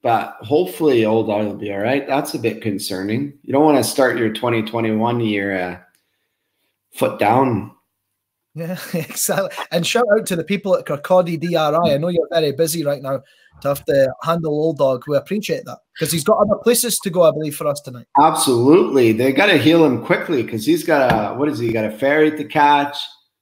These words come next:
Speaker 2: He's
Speaker 1: Where
Speaker 2: got
Speaker 1: else is it? I, well, can't, can't ruin it, but yeah,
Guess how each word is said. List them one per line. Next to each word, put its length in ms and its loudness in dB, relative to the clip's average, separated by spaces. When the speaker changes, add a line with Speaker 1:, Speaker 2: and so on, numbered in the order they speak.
Speaker 2:
He's 340 -6
Speaker 1:
Where 180 4
Speaker 2:
got 100 6
Speaker 1:
else 80 -2
is 200 -8
it? 160 -8
I, 400 -8
well, 380 -14
can't, 240 -8
can't 240 -6
ruin 240 -2
it, 180 -8
but 240 -6
yeah, 580 2